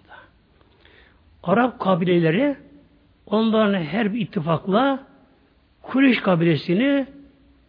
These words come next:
üstün görüyorlardı. Ehli harem oldukları için, yani Mekke oturdukları için ve Kabe-i Muazzama'nın mücahir oldukları için öyle sayıyorlardı. Öyle buyurdu.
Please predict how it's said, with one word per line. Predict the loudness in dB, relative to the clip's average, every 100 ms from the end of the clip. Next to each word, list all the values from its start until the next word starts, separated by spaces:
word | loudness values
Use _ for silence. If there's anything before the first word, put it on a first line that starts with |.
| -4
üstün | -2 -2 -4 -2 0
görüyorlardı. | 0 0 -2 -4 -8 -12 -18 -20 -20 -20 _ _ _ _ _ _ _ _ _ _ _ _ _ 4
Ehli | 6 8 4
harem | 4 2 2
oldukları | 2 2 2 2 2
için, | 0 -4 -6 -10 -18 _ _ _ _
yani | -4 -2 0
Mekke | 0 -2 -2 -2
oturdukları | 0 -2 0 0 0
için | -2 -2 -2 -2 -4 -18 -20 _
ve | -2 -2
Kabe-i | -4 -2 0 2 2 2
Muazzama'nın | 2 0 0 0 0 0 0 -4 -6 -8 0
mücahir | 2 4 2
oldukları | 2 0 0 0 0
için | 0 -2 -2 -4 -12 -20 _
öyle | -2 -2
sayıyorlardı. | -2 -4 -4 -10 -16 -20 -20 _ _ _ _ -2
Öyle | 2 4 2
buyurdu. | 0 -2 -2 -4 -4